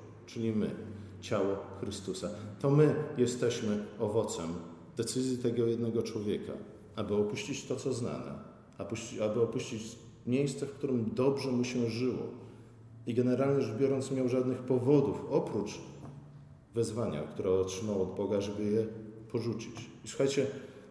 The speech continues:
właśnie od decyzji tego jednego siedemdziesięciopięcioletniego człowieka, który w gruncie rzeczy był już niemalże jedną nogą w grobie.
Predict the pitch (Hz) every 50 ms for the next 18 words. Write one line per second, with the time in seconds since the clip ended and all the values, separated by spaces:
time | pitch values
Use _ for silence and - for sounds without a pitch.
0 | - - - 135 139 - 185 165 160 156 143 127 - - - - - 165 165 160
1 | 147 - 147 127 135 131 123 123 123 131 151 156 - 156 - - - 123 131 127
2 | 123 110 120 - - 143 143 147 - 135 - - 123 120 120 - - 131 113 107
3 | 104 104 104 117 107 117 107 110 - 107 98 87 87 - 73 - - - - -
4 | - - - - - - - - - - - - - 147 135 127 117 113 104 127
5 | 143 160 156 - - 127 110 107 113 110 113 - 117 101 90 107 107 107 101 98
6 | 98 95 - - - - 104 95 98 95 92 92 92 92 87 90 - - - -
7 | - - 104 101 104 104 104 107 107 107 107 104 - - - 104 95 92 92 95
8 | 101 95 95 95 92 - - - 101 98 95 87 107 104 92 85 - 85 82